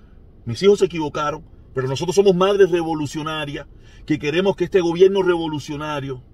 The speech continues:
nos apoye y nos ayude porque nosotros nos hemos batido, hemos luchado, hemos sido, eh, nos hemos sacrificado por esta revolución y queremos pedirle una amnistía a este gobierno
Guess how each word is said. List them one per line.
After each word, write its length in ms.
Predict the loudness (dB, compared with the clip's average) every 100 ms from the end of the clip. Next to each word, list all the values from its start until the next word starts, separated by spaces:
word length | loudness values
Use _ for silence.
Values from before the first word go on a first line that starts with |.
| -20 -20 -20 -20 -12 -2
nos 180 | 0 0
apoye 420 | 2 6 6 4
y 40 |
nos 180 | -4 -6
ayude 420 | -2 2 4 2
porque 200 | 0 -6
nosotros 340 | -6 -4 -6 -2
nos 100 | 0
hemos 160 | 0
batido, 500 | 0 -2 -2 2 2
hemos 160 | 2 0
luchado, 640 | -4 -2 2 4 2 0 -6 -14 -6
hemos 240 | -2 0
sido, 300 | 0 4 4 2 -8
eh, 680 | -6 -4 -4 -4 -4 -4 -6 -6
nos 180 | 0 2
hemos 180 | 2
sacrificado 540 | 0 0 -2 2 4 4
por 120 | 0
esta 160 | -4 -4
revolución 680 | -6 -8 -6 -2 -2 -2 -16 -20 -20 -16
y 80 | -10
queremos 300 | -4 -4 -2
pedirle 440 | -4 -2 -2 -2 -4
una 180 | -8 -8
amnistía 640 | -6 -10 -10 -10 -10 -12 -16
a 100 | -14
este 240 | -12 -12
gobierno 500 | -12 -12 -16 -20 -20